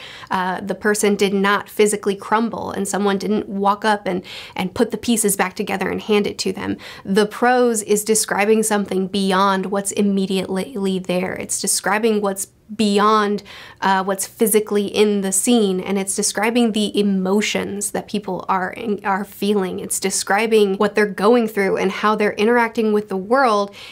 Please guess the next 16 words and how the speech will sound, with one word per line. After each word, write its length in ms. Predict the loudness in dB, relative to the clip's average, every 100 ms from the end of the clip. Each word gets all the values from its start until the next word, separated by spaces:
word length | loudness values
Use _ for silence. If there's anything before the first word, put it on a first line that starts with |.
| -2
in 220 | 4 4
a 140 | 4 2
more 560 | 4 6 6 4 2 -4 -12
metaphorical 1300 | 0 2 4 2 0 2 4 2 0 0 0 -6 -8
way 720 | -4 0 2 2 0 -6 -10 -12 -10
that 480 | -4 0 0 -2 -2
directly 680 | 0 2 0 -2 -2 -8 -4
relates 520 | -2 0 -2 -4 -6
to 100 | -6
what's 220 | -4 -4
being 240 | -2 -2 -2
discussed. 680 | -4 -2 -2 -4 -8 -10 -12 -16 -4
For 180 | 0
me, 400 | 2 4 4 4
the 120 | 2 2
reason 360 | 2 2 0